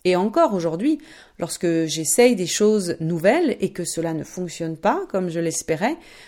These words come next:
quand ce n'est pas un succès de la façon dont mon esprit visualisait ce succès, alors je me rappelle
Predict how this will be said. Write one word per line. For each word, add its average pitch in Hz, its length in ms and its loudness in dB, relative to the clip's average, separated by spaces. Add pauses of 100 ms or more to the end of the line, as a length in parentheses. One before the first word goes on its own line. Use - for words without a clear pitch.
(140)
quand 185 100 -4
ce - 120 -6
n'est 190 100 2
pas 190 140 0
un 156 140 -2
succès 240 640 0
de 208 100 2
la 175 120 2
façon 180 360 0
dont 175 120 2
mon 190 240 2
esprit 285 480 0
visualisait 175 680 -2
ce 165 140 -8
succès, 254 500 -4 (440)
alors 247 560 2 (120)
je 175 140 -2
me 220 140 2
rappelle 196 500 0